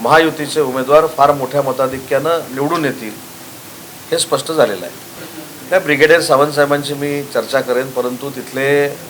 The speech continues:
अ, खऱ्या अर्थानं जिल्ह्याचे समन्वयक जे पक्षाच्या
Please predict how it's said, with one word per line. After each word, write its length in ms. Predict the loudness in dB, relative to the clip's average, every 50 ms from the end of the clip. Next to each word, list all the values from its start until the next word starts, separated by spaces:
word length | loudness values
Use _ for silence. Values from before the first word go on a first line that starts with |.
| -10
अ, 400 | -6 -4 -2 -2 0 0 0 -2 -4 -6 -8 -16 -18 -14 -4 4
खऱ्या 200 | 8 10 10 10
अर्थानं 300 | 8 6 4 2 2 2
जिल्ह्याचे 480 | 0 0 2 6 6 6 6 4 0
समन्वयक 640 | 0 0 2 4 4 4 4 4 4 4 2 2 0
जे 80 | -2 -2
पक्षाच्या 840 | -2 -2 -6 -4 -2 2 2 2 4 4 6 6 8 6 6